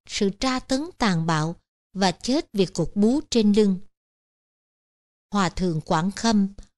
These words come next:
một vị cao tăng cũng bị bệnh và viên tịch vào năm một nghìn chín trăm tám mươi sáu. Vị tăng sĩ tại chùa của ngài đã từng kể rằng, hòa thượng nói,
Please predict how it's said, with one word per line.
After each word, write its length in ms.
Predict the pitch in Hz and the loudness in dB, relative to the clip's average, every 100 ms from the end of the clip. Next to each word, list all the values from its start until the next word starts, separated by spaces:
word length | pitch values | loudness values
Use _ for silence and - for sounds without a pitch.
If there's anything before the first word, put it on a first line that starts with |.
| _ - | _ 0
một 220 | 214 190 | 2 4
vị 120 | 202 | 2
cao 320 | 175 247 247 233 | 0 -2 -2 -2
tăng 360 | 247 240 226 214 | 0 0 -2 -2
cũng 240 | 202 202 | 0 2
bị 160 | 226 175 | 2 2
bệnh 360 | 165 165 156 180 _ _ _ - | 2 0 0 -4 _ _ _ -4
và 180 | 202 180 | 0 0
viên 240 | 240 247 | 0 0
tịch 240 | 226 185 - - | 0 -2 -2 -2
vào 120 | 185 | 2
năm 240 | 208 254 | 2 2
một 140 | 180 185 | 0 2
nghìn 260 | 185 160 | 2 0
chín 260 | - 233 302 | 0 -2 0
trăm 240 | 262 226 208 | 0 0 0
tám 260 | - 240 | 0 0
mươi 100 | 262 196 | 0 0
sáu. 420 | 226 214 262 330 _ _ _ _ _ _ _ _ 208 | 0 -2 -4 -10 _ _ _ _ _ _ _ _ 0
Vị 180 | 202 | 2
tăng 280 | 185 254 254 | 2 0 0
sĩ 220 | - 185 | 2 2
tại 240 | 196 190 165 | 2 0 0
chùa 200 | - 190 | 2 2
của 180 | 165 233 | 4 2
ngài 420 | 240 190 170 156 - _ _ | 2 2 0 -4 -10 _ _
đã 160 | 202 247 | -2 -2
từng 320 | - 208 175 - | 2 2 2 2
kể 220 | 175 202 | 2 2
rằng, 360 | - 196 170 156 _ _ _ _ _ _ - | 2 0 -2 -6 _ _ _ _ _ _ -2
hòa 200 | 202 165 | 0 0
thượng 340 | 185 175 165 | 0 0 0
nói, 340 | 190 214 285 | 2 0 -2